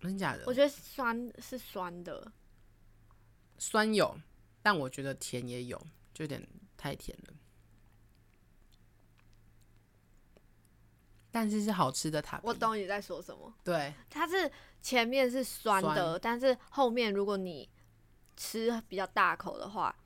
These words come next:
Speaker 1: 嗯，它的后劲是甜的，
Speaker 2: 那个
Speaker 1: 会有点齁。
Speaker 2: 甜味会直接跑出来。
Speaker 1: 嗯，会有点齁的那种。塔皮赞，塔皮我要单独给它五颗星，<laughs> 五点八。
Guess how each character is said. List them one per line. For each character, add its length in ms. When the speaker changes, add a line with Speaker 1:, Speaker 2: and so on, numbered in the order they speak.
Speaker 1:
嗯， 280
它 140
的 140
后 280
劲 300
是 160
甜 340
的， 100
Speaker 2:
那 60
个 0
Speaker 1:
会 60
有 60
点 120
齁。 20
Speaker 2:
甜 240
味 160
会 140
直 100
接 200
跑 260
出 240
来。 160
Speaker 1:
嗯， 240
会 100
有 40
点 120
齁 280
的 80
那 120
种。 220
塔 120
皮 200
赞， 360
塔 200
皮 260
我 100
要 140
单 280
独 220
给 220
它 340
五 180
颗 180
星， 640
<laughs> 540
五 100
点 160
八。 160